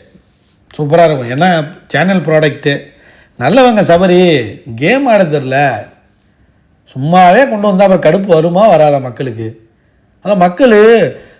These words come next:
வெறி ஆயிட்டாங்க. "டேய், பார்வு கமருதீனை வெளியாக்கிட்டு யாரா வச்சு என்னடா பண்ணிட்டு இருக்கீங்க?" அட மிக்சர் பாய்ஸ் அப்படின்னு கழுவி கழுவி ஊத்திட்டு இருக்காங்க. மிக்சர் பாஸ் தமிழ் சீசன் நைன். லைக் பண்ணிட்டு வீடியோ பாருங்க ஃப்ரெண்ட்ஸ், கண்டிப்பா சப்ஸ்கிரைப் பண்ணிட்டு வீடியோ பாருங்க ஃப்ரெண்ட்ஸ்.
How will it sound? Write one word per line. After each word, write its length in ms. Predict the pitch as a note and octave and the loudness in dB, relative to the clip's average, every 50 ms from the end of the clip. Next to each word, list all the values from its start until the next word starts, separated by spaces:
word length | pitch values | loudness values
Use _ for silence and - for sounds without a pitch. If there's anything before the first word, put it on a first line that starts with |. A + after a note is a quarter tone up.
| _ | _
வெறி 260 | - E3+ A3 C#4 C#4+ | -4 0 2 2 4
ஆயிட்டாங்க. 480 | C4 A#3+ G#3+ D#3 - D3 C3+ B2 A#2 A2+ | 4 2 2 0 -2 -2 -2 -6 -8 -6
"டேய், 340 | C3 F3 G#3+ G#3+ F3 C3 - | -2 0 0 0 0 -2 -4
பார்வு 440 | - C#3 D3 F3+ A3+ C4+ C#4 C4+ A#3+ | -6 -2 0 2 2 2 2 0 -2
கமருதீனை 480 | F#3+ G#3+ G#3 G3+ G#3 G3+ G3+ F#3+ F#3 | -2 -4 -6 -4 -4 -6 -4 -4 -4
வெளியாக்கிட்டு 440 | F3 F#3 A3 A#3+ A3+ G#3+ G3 G3 G#3 | -4 -2 -2 -2 -2 -2 -4 -6 -2
யாரா 460 | G3 F3 F#3 A3+ B3+ C4 B3+ A#3 A3+ | 0 0 2 2 2 2 4 4 4
வச்சு 220 | G#3+ G3 E3+ E3+ F#3 | 2 2 -2 -4 -6
என்னடா 260 | F#3 A3+ B3+ B3+ A#3 | -4 0 0 0 0
பண்ணிட்டு 260 | G3 G3 F#3+ F3+ D#3+ | 0 -2 -6 -6 -8
இருக்கீங்க?" 580 | E3 E3 D#3 D3+ D3 C#3+ D3 D#3 F3 G#3+ A#3+ A3+ _ _ _ _ _ _ _ _ _ _ _ _ _ _ _ _ _ _ _ _ _ _ _ _ | -8 -10 -10 -10 -10 -10 -8 -8 -10 -10 -14 -18 _ _ _ _ _ _ _ _ _ _ _ _ _ _ _ _ _ _ _ _ _ _ _ _
அட 180 | - D#3 D3+ D3+ | -14 -10 -8 -8
மிக்சர் 340 | D3 F3 E3+ - C4 A3+ A3 | -6 -8 -6 -4 -2 -2 2
பாய்ஸ் 400 | F#3+ F#3+ F3+ - - - - F3 | 2 2 2 0 -2 -6 -12 -10
அப்படின்னு 520 | D#3+ D#3 E3 E3 E3 E3+ E3+ E3 C#3+ B2+ | -8 -8 -6 -8 -8 -8 -8 -10 -10 -10
கழுவி 320 | - - E3+ G#3 G#3+ G3 G3 | -8 -6 -6 -4 -4 -6 -6
கழுவி 80 | G#3 | -6
ஊத்திட்டு 300 | G3+ F3+ D#3+ E3+ D#3+ C#3+ | -6 -6 -6 -8 -8 -8
இருக்காங்க. 300 | C#3 C3 B2+ A#2+ A2 G#2+ - _ _ _ _ _ _ _ _ _ _ _ _ _ _ _ _ _ _ _ _ _ _ - | -8 -10 -12 -12 -14 -16 -20 _ _ _ _ _ _ _ _ _ _ _ _ _ _ _ _ _ _ _ _ _ _ -10
மிக்சர் 360 | C#3+ F#3+ F#3 - A3+ A3 G#3 | -8 -8 -4 -2 0 0 2
பாஸ் 480 | F#3+ G3 F#3+ F#3+ F#3+ F#3+ F#3+ F#3+ F#3 F#3 | 2 4 4 4 4 4 4 4 2 0
தமிழ் 460 | - F3+ F3 F3+ F3 F3+ F3+ F3+ F3 | -2 -4 -2 -2 -4 -4 -4 -4 -6
சீசன் 480 | E3 - F3 F3 D3 - E3+ E3 D#3+ D#3 | -6 -6 -8 -8 -6 -6 -6 -6 -6 -6
நைன். 260 | D#3 D3+ D3+ D3+ C#3+ C3+ B2+ | -6 -6 -4 -6 -6 -8 -8
லைக் 240 | B2 C#3 E3 G3 F#3 | -4 -4 -4 -4 -4
பண்ணிட்டு 220 | - G#3+ F#3+ F#3 F3 | -8 -10 -8 -8 -6
வீடியோ 200 | F3 E3+ F3 D#3+ | -6 -6 -6 -6
பாருங்க 260 | D3+ D#3 D3+ D3 D3 | -6 -8 -10 -10 -12
ஃப்ரெண்ட்ஸ், 360 | C3+ D#3+ F#3 G#3 G3 F#3+ - | -10 -8 -8 -8 -10 -12 -16
கண்டிப்பா 300 | - D3+ D3+ D#3+ D#3 E3+ | -14 -14 -10 -6 -6 -6
சப்ஸ்கிரைப் 380 | D#3+ - C#3+ C#3 - E3+ E3 D3+ | -6 -6 -10 -12 -8 -8 -8 -8
பண்ணிட்டு 160 | D#3+ D#3 D3+ | -8 -10 -10
வீடியோ 180 | D3 D3 D3 | -8 -8 -8
பாருங்க 340 | C#3 C#3 C#3 C#3 C3+ C3 C3+ | -8 -8 -10 -12 -12 -10 -6
ஃப்ரெண்ட்ஸ். 320 | E3 F#3+ G3 F#3+ - - | -6 -6 -6 -8 -10 -18